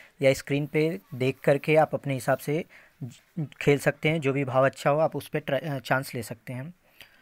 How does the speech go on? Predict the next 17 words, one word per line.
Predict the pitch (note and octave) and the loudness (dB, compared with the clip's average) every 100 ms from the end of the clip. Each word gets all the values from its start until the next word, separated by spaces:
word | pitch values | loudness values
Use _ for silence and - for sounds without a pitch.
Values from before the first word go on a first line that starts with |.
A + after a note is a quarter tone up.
| - - - _ _ - | -20 -20 -20 _ _ -2
हम | D3 | 2
आ | C#3+ | 4
जाते | D3 F3 | 2 0
हैं | E3 | -4
फिफ्थ | - D#3 - | -2 -4 0
रेस। | F3 F3+ | -2 0
फिफ्थ | - D3+ - | 0 0 0
रेस | D3+ D3 - | -2 0 -2
में | D3+ D#3 F3+ - - | -2 -2 -4 -10 -10
दो | B2+ C#3+ | 0 2
नंबर | D#3 D3+ D#3 F3+ | 2 0 2 0
और | - C#3+ | 0 -2
चार | - C3 A2+ | 0 0 0
नंबर | A#2+ B2+ C#3+ A#3 - _ _ _ - | -6 -6 -6 -8 -12 _ _ _ -10
मुझे | C3+ C#3 | -4 -2
पसंद | - C3 C#3+ C#3+ | 0 0 0 0
है। | D3+ A#3 - | -2 -6 -12